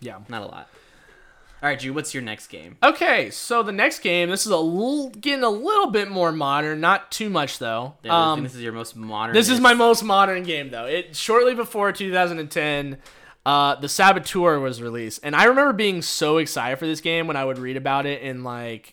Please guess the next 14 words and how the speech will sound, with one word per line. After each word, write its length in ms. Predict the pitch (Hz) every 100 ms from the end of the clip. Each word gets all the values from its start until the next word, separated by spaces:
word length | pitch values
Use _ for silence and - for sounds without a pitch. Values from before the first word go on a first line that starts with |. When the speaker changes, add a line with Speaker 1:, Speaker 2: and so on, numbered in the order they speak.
| -
Speaker 1:
Game 220 | 131 123
Informer 380 | 131 143 143 147
and 100 | 151
stuff 200 | 170 165
like 140 | 165 175
that. 340 | 180 196 - _
Speaker 2:
Uh-huh. 460 | 135 123 113 120 151
Speaker 1:
Um, 680 | 165 156 147 139 127 120 123 _ _ - - _ _
and, 1080 | 139 147 147 147 143 139 139 139 131 127 120 - _ _ _ _
you 180 | 156 160
know, 320 | 156 156 156 165
it, 140 | 190 190
it, 140 | 196
it's, 400 | 254 269 - -